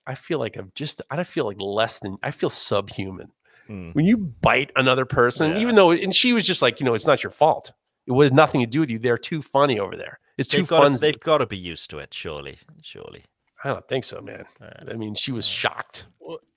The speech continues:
Speaker 1: So
Speaker 3: it
Speaker 1: there you
Speaker 3: went
Speaker 1: go. The last of my, uh,
Speaker 2: Hmm.
Speaker 1: the last of my, uh,
Speaker 3: Just,
Speaker 1: I
Speaker 3: you're
Speaker 1: know,
Speaker 3: so torn
Speaker 1: Mareko,
Speaker 3: up
Speaker 1: you don't
Speaker 3: about
Speaker 1: like
Speaker 3: it.
Speaker 1: to,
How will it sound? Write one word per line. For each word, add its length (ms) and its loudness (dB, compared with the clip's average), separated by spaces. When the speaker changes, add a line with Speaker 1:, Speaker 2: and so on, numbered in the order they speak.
Speaker 1:
So 300 -10
Speaker 3:
it 40 -12
Speaker 1:
there 120 -4
you 60 -4
Speaker 3:
went 100 -8
Speaker 1:
go. 160 -6
The 100 -8
last 380 2
of 80 -8
my, 220 -6
uh, 240 -8
Speaker 2:
Hmm. 40 -20
Speaker 1:
the 80 -4
last 400 -4
of 60 -12
my, 240 -10
uh, 120 -10
Speaker 3:
Just, 200 -18
Speaker 1:
I 120 4
Speaker 3:
you're 80 4
Speaker 1:
know, 220 8
Speaker 3:
so 60 -2
torn 80 -2
Speaker 1:
Mareko, 240 4
Speaker 3:
up 60 -2
Speaker 1:
you 140 2
don't 120 6
Speaker 3:
about 60 0
Speaker 1:
like 140 0
Speaker 3:
it. 60 -20
Speaker 1:
to, 80 -20